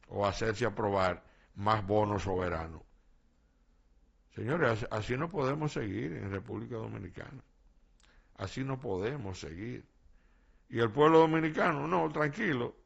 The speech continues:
todo está bien. No hay novedad.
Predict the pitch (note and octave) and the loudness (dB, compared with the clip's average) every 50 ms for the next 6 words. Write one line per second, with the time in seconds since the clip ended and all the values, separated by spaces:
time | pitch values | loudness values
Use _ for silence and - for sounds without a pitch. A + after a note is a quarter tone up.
0 | _ - - C#3+ D#3 D#3 D#3 D3 C3+ - - B2+ A2+ A#2 D3 F#3 G3+ G3 E3+ D#3+ | _ 2 6 8 8 8 8 6 4 4 0 0 2 4 4 4 4 2 2 2
1 | D3 - - - - - - - - - - - - - - - _ _ _ _ | 0 0 0 -4 -6 -8 -10 -10 -12 -14 -18 -20 -20 -20 -20 -20 _ _ _ _
2 | _ _ _ _ _ _ _ _ _ _ _ _ _ _ _ _ _ _ _ _ | _ _ _ _ _ _ _ _ _ _ _ _ _ _ _ _ _ _ _ _
3 | _ _ _ _ _ _ _ _ _ _ _ _ - - - A#2+ B2+ C3+ C#3 C#3 | _ _ _ _ _ _ _ _ _ _ _ _ -20 -12 -4 2 4 8 8 10
4 | C#3+ C#3+ C3+ C3 B2+ A#2+ A2+ A2+ C3 E3 F#3 E3+ - - | 10 8 8 6 6 6 6 8 8 8 6 6 2 -2